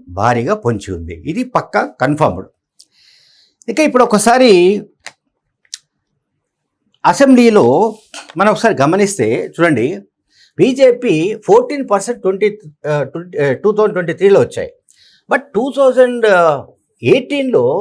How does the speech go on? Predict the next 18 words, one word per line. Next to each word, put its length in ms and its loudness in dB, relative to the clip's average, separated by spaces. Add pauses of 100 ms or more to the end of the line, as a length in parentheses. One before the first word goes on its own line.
(640)
బీజేపీకి 640 -2
వచ్చిన 260 -2 (380)
ఓట్లు 300 0 (1040)
కేవలం 380 4 (240)
సిక్స్ 260 -8 (120)
పర్సెంట్. 420 -8 (380)
ఓకే, 260 -4 (300)
చూడండి, 300 2 (720)
సిక్స్ 220 -4 (100)
పర్సెంట్ 400 0 (180)
ఫోర్టీన్ 400 2 (180)
అంటే 160 0 (180)
చూడండి, 280 2 (160)
almost 420 0 (640)
ఎయిట్ 300 2 (100)
పర్సెంట్ 340 -4 (320)
ఓట్ 200 2
షేర్‌ను 400 -4